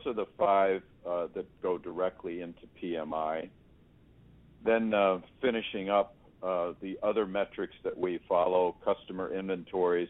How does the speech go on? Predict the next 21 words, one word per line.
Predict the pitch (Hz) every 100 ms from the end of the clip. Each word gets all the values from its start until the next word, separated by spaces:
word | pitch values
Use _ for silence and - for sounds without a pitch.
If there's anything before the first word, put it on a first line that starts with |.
| 73
of | 80 - -
finished | 113 113 -
goods, | - 98 92 - - - - _ - - -
uh, | 80 71 - - - - -
too | 123
low, | 110 101 107 110 107 - - -
down | 98 98 104 -
five | 98 98
and | 95
a | 98
half | 95 95 -
points | 101 98 92 -
to | 82 -
forty-four | 95 92 90 95 85 -
point | 92 87 -
five. | 92 87 87 87 87 - - _ - -
That, | 98 104 -
to | 107
me, | 95 98 92
indicates, | 92 85 - 95 90 - - 90
uh, | 87